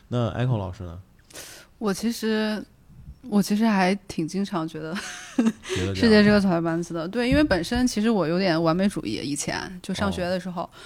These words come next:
Speaker 2: 然后呢，后来又做战略这个工作，就做这个工作本身它就是为了，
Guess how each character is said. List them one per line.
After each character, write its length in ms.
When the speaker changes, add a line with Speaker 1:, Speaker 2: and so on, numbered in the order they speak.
Speaker 2:
然 120
后 160
呢， 160
后 160
来 120
又 100
做 180
战 220
略 100
这 80
个 80
工 220
作， 240
就 160
做 180
这 80
个 80
工 180
作 140
本 200
身 220
它 140
就 120
是 100
为 180
了， 280